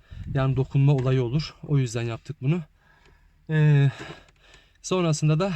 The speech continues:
başak yaptık. Bir buçuk çuval mısır topladık. Ve keçimiz de arkada. Hasta bir rahatsız keçimiz var. Ben Çorum'dayken bakamamışlar. Yem vermişler. Hayvanlar yeme alışık değil ki. Ben yedi aydır bu hayvanlara yem vermeden otlatıyorum.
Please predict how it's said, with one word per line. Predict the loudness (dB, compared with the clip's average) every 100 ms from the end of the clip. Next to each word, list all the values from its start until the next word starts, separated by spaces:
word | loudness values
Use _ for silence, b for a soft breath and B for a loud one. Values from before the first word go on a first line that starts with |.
| -2
başak | 0 0 0 0
yaptık. | -4 -4 -8 0
Bir | 2
buçuk | 2 -2 -6
çuval | -2 -2
mısır | -2 -4
topladık. | -4 -6 -6 -8 -8 -14 B B B B -6
Ve | -2
keçimiz | -2 -2 -4 -4
de |
arkada. | -4 -4 -4 -2 -2 b b b b b b
Hasta | -8 -4 -4
bir | -2
rahatsız | -4 -4 -6
keçimiz | -4 -4 -4 -4
var. | -4 -4
Ben | -6 -6
Çorum'dayken | -4 -4 -4 -8 -6 -2 -2
bakamamışlar. | -2 -6 -8 -8 -6 -6 -6 -12 b b b b
Yem | -6 -4 -4
vermişler. | -6 -8 -8 -4 -4 -6 -8
Hayvanlar | -6 -4 -4
yeme | -4 -4
alışık | -4 -6 -10
değil | -10
ki. | -8 -4
Ben |
yedi | -4 -4 -4 -2 -4
aydır | -4 -4 -4
bu | -6
hayvanlara | -6 -6 -6 -4
yem | -4 -2
vermeden | -2 -2 -6
otlatıyorum. | -10 -12 -8 -4 -4